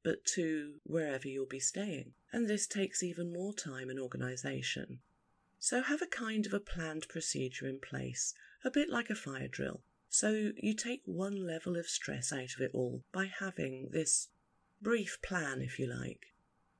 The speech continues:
It's not always an easy decision to travel back, especially if you have children to care for, or maybe you're pregnant,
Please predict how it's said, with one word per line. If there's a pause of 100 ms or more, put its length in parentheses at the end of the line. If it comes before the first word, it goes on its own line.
(140)
It's
not
always
an
easy
decision
to
travel
back, (180)
especially
if
you
have
children
to
care
for, (240)
or
maybe
you're
pregnant,